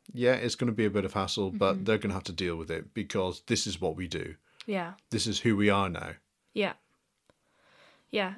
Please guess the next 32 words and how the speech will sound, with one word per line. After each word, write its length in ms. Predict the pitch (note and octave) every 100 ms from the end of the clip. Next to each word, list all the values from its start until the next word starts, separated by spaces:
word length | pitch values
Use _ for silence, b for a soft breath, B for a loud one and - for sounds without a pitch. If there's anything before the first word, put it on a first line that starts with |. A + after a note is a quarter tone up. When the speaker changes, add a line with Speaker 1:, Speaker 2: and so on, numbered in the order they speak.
| -
Speaker 2:
exactly. 640 | G3+ G#3+ - - F3 F#3+ -
I 80 |
agree. 460 | G#3+ G#3 F#3+ F#3 F#3+ b b b b -
Um, 380 | G3 F#3+ F#3+ - _ _
but 140 | G#3 G3
it 80 |
hasn't 280 | G3+ B3+ B3
been 120 | A#3
easy 220 | A3 G3+ G3+
to 100 | -
get 200 | B3 -
to 80 | -
that 120 | - B B B
Speaker 1:
No, 400 | C3+ C#3+ C3 A#2+
no, 220 | B2+ A#2+
it 120 | A2+
is. 200 | A2 A#2+
Speaker 2:
decision. 200 | A2 -
Speaker 1:
No, 200 | A#2 A2
Speaker 2:
It's 120 | G2+ A#2+
not 120 | A#2+
Speaker 1:
absolutely 500 | F#3+ A2 G#2+ G2 G2
not. 380 | G2+ F2+ - - _ _ -
Speaker 2:
It's 160 | A3+ A3+
not 140 | A3
a 20 |
decision 380 | G#3 G3+ G#3+ G3+
that 120 | F#3+
you've 240 | G3+ G3+ G3+
been 120 | F#3+
able 300 | F#3 F#3 F#3
to 480 | F#3+ - F#3 F3+